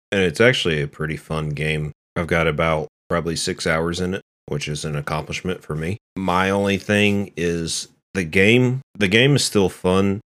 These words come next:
The combat's okay. The problem with it is that it's gonna be a very grindy style game, which at this point in my life, I just don't have the time. Or even if I do have the time, I definitely don't have the patience anymore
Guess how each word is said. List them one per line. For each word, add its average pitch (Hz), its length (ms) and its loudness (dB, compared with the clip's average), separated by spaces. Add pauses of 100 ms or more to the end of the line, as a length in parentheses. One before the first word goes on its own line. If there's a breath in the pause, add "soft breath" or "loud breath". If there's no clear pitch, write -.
The 73 60 -4
combat's 87 760 -2 (420)
okay. 85 460 -2 (220)
The 95 60 -6
problem 90 480 0
with 90 200 0
it 92 180 0
is 80 180 -4
that 80 160 -2
it's 76 140 -8
gonna 80 240 -4
be 80 200 -4
a 78 80 -2
very 80 300 -2
grindy 80 540 -4
style 82 360 -2
game, 80 420 -4 (420)
which 78 220 -4
at - 220 -4
this 73 180 -6
point 80 260 -6
in 65 60 -8
my 76 100 -2
life, 76 340 -2
I 76 60 -4
just 71 200 -8
don't 80 180 -4
have 80 160 -4
the - 100 -18
time. 78 460 -6 (320)
Or 85 120 2
even 87 200 2
if 78 140 -2
I 78 100 0
do 80 180 -2
have 80 200 0
the 73 80 -8
time, 78 300 -2
I 76 140 -4 (260)
definitely 80 380 0
don't 73 120 -8
have 82 100 -4
the 73 80 -6
patience 76 520 -6
anymore 73 520 -4